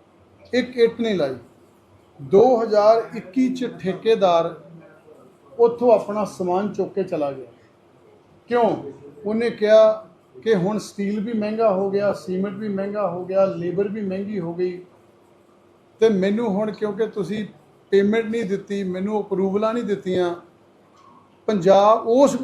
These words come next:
ਕਾਂਗਰਸ ਦੇ ਸਮੇਂ ਦੌਰਾਨ ਠੇਕੇਦਾਰ ਕੋਲੋਂ ਕਰਪਸ਼ਨ ਮੰਗਦੇ ਹੁੰਦੇ ਸੀ,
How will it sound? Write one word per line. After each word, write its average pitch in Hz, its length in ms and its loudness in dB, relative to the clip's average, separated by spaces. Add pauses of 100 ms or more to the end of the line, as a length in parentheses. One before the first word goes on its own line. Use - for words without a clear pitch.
ਕਾਂਗਰਸ 233 400 0
ਦੇ 254 160 4
ਸਮੇਂ 202 300 -2
ਦੌਰਾਨ 147 300 -4 (520)
ਠੇਕੇਦਾਰ 226 560 2
ਕੋਲੋਂ 233 260 -2
ਕਰਪਸ਼ਨ 208 440 -4
ਮੰਗਦੇ 175 340 -4
ਹੁੰਦੇ 175 260 -4
ਸੀ, - 140 -14